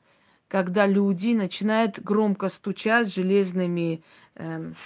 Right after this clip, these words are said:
цепями и, э, в общем, создают такой звук железных, э, звонов.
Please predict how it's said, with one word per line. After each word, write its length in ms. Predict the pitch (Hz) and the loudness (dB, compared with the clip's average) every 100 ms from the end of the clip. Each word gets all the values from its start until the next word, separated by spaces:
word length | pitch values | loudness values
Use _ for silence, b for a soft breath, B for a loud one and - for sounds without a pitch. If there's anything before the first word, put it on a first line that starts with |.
| B B B _ _ - | B B B _ _ -20
цепями 760 | - 202 196 202 226 262 254 240 B B B B - | -10 -6 -4 0 2 4 2 0 B B B B -8
и, 340 | - 208 202 | -2 0 0
э, 720 | - 175 170 165 165 160 160 165 - - _ _ _ _ | -2 -2 -2 -2 -4 -6 -8 -12 -16 -20 _ _ _ _
в 80 | - | -12
общем, 340 | 175 - 180 - _ 65 67 | -10 -6 -6 -8 _ -20 -18
создают 680 | 156 226 202 196 214 247 254 | -6 -2 0 4 4 4 0
такой 500 | 214 190 226 220 - - | -4 -2 2 2 0 -8
звук 420 | 175 180 208 233 | -6 -2 0 0
железных, 760 | 190 190 208 214 185 202 190 - | 0 -2 2 2 2 -2 -2 -6
э, 340 | 180 170 165 165 b b - | -8 -4 -4 -8 b b -12
звонов. 560 | 175 190 196 170 147 | -6 -2 -2 -2 -6